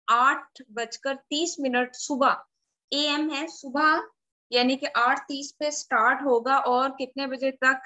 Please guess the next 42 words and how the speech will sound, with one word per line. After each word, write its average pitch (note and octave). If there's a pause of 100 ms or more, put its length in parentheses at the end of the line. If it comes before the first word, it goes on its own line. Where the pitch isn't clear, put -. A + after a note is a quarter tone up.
है B3
जी? C4+ (680)
आठ B3
बज B3+
के C#4+
तीस C#4
श-, -
रात A3
तक, F#3+ (100)
यानी A3
कि C#4+
सुबह C4+
साढ़े B3+
आठ A#3+
स्टार्ट G#3+
होंगे A3
और A#3
रात G#3
साढ़े G3+
आठ F#3
बजे F#3+
तक A3+
ये G#3
सिलसिला F#3+
एग्जाम्स E3+
के A3
जारी D#3+
रहेंगे। - (600)
फिर D#4+
वो E4
नीचे D4+
दोबारा A#3+
आगे C4+
कह C#4
रहे C#4
हैं D4
कि D4+
this C4+ (120)
applies C4
to - (200)
all B3+
remaining A#3